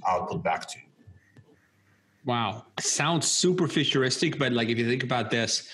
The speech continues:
Speaker 2: connecting to what I hear about PlayStation five coming out, it's like, that is, isn't that virtualized?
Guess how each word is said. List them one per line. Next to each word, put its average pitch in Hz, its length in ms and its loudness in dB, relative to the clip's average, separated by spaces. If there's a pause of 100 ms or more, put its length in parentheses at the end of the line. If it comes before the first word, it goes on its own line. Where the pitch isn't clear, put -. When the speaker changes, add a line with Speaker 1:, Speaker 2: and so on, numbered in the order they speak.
(360)
Speaker 2:
connecting 127 460 0
to 120 440 2 (600)
what 127 200 0
I 123 120 2
hear 127 240 2
about 117 260 0
PlayStation 120 560 2
five 120 260 0
coming 175 280 0
out, 220 320 0 (300)
it's 117 140 -2
like, 127 340 -2
that 139 360 0
is, 135 260 2
isn't 175 380 2 (140)
that 165 240 0
virtualized? 175 880 0